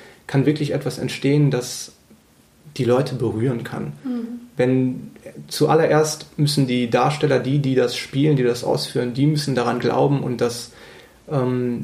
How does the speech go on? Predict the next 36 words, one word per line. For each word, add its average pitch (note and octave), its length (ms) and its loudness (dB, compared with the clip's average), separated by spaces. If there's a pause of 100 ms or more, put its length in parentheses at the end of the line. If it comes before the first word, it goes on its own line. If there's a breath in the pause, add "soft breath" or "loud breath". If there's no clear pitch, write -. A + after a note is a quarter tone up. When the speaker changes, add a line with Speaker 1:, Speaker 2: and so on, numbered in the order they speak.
(100)
Speaker 1:
lieben, B2+ 540 2 (160)
was - 140 -8
sie A#2 100 -6
tun. B2 400 -6 (320)
Dann D3 340 4
besteht C3+ 320 0
die B2+ 40 -6
Chance, C3 420 -4
dass B2 180 -2
sich A#2+ 220 -6 (160)
diese, C3 520 2
diese A#2+ 680 0
Emotion C3+ 600 2
auch - 100 -4
auf - 160 -6
die B2+ 80 -4
Zuschauer C#3 480 2
überträgt B2 520 0
und B2 120 -2
dass - 160 -6
dann B2+ 180 0
diese, B2 320 0 (400 loud breath)
ja, C3+ 140 0
dass A#2 140 -4
dann B2+ 140 0
diese B2 140 2
berühmten A#2+ 880 0 (380 loud breath)
Dinge B2 240 4
wie A#2 100 2
eine A2+ 160 2
Katharsis A#2 560 -4
entstehen - 380 -6
kann C#3+ 160 -8
und - 100 -10
so - 160 -14
weiter. D3 280 -14